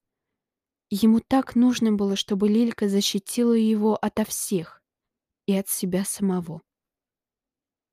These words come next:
Виктория Токарева создает удивительно точные и органичные мужские образы.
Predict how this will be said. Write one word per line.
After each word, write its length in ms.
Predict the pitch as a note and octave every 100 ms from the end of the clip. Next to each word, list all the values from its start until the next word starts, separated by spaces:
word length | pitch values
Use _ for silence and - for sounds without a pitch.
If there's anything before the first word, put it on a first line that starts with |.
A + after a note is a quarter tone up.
| _ _ _ _ _ _ _ _ _ _ _ _ _ _ _ _ _ _ _ _
Виктория 600 | G3 A#3 - C4 A#3+ G#3+
Токарева 680 | - D#4 - B3+ G#3+ F3+ F#3 _ _ _
создает 600 | - G#3+ G3+ B3 C4 -
удивительно 720 | A3 F#3+ G#3 D4 - B3 A#3
точные 560 | - D4 - - A#3 G#3
и 160 | -
органичные 800 | G3+ G3 F#3 G3+ A3+ A#3+ - A#3
мужские 560 | G#3+ G#3+ - - G#3 G#3
образы. 640 | - G3+ F3 D#3 D#3 E3+